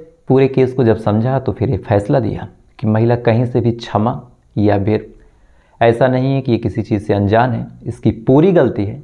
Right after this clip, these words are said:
इसने नारी जात को शर्मसार कर दिया है, माँ शब्द को एक तरह से गाली दे दी है, इसलिए इसको चालीस साल की सज़ा और बीस साल, आ, बीस हजार रुपये का जुर्माना लगाया जाता है इसके ऊपर।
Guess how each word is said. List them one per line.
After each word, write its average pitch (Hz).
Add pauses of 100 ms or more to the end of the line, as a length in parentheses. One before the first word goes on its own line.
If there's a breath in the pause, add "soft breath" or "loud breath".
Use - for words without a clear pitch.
इसने 117
नारी 101
जात 104
को -
शर्मसार 101
कर 101
दिया 92
है, 92 (160)
माँ 110 (120)
शब्द 123
को 117
एक 104
तरह 101
से 98
गाली 104
दे 120
दी 90
है, - (640 soft breath)
इसलिए 160
इसको 180
चालीस 151
साल 127
की 120
सज़ा 120 (340)
और 110
बीस 123
साल, - (160)
आ, 98
बीस 123
हजार 110
रुपये 107
का 104 (240)
जुर्माना 101
लगाया 98
जाता -
है 107
इसके -
ऊपर। -